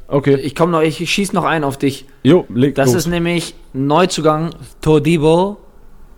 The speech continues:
Speaker 2: von Schalke.
Speaker 1: Oh, Junge, ich hab Schiss gehabt, dass der kommt heute. Ich hab keine Ahnung.
Speaker 2: Ja, weil ich, der
Speaker 1: Ähm,
Speaker 2: hatte,
Speaker 1: ich
Speaker 2: die hatten irgendwie, das hab ich überhaupt nicht gecheckt, die hatten direkt am nächsten Tag wieder einen Testspiel, Schalke,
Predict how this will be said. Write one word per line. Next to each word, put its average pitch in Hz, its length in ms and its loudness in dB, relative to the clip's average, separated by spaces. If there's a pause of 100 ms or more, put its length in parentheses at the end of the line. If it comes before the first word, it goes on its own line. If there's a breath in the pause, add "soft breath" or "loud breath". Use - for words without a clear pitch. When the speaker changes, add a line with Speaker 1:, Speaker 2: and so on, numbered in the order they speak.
(120)
Speaker 2:
von 135 1000 -2
Schalke. - 440 -4 (1400 soft breath)
Speaker 1:
Oh, 123 320 4
Junge, 123 500 0
ich 123 120 -6
hab 147 160 -2 (240)
Schiss 220 340 0
gehabt, 151 320 0
dass 135 160 2
der 131 140 4
kommt 135 320 2
heute. 117 180 0
Ich - 80 -6
hab 120 140 -6
keine 117 260 -2
Ahnung. 104 400 -2 (680 loud breath)
Speaker 2:
Ja, 139 280 2
weil 156 180 0
ich, 156 80 -4
der 135 100 0
Speaker 1:
Ähm, 135 60 4
Speaker 2:
hatte, 143 160 -2
Speaker 1:
ich 151 80 -4
Speaker 2:
die 165 60 0
hatten 170 220 -4
irgendwie, 180 400 -2
das 143 180 -6
hab 135 80 -10
ich 139 120 -10
überhaupt 139 240 -6
nicht 147 120 -6
gecheckt, 175 380 -4
die 135 60 0
hatten 135 160 -4
direkt 156 240 -2
am 135 80 -2
nächsten 160 240 -4
Tag 170 220 -4
wieder 143 100 -2
einen 120 100 -2
Testspiel, 202 480 -2
Schalke, 220 480 -4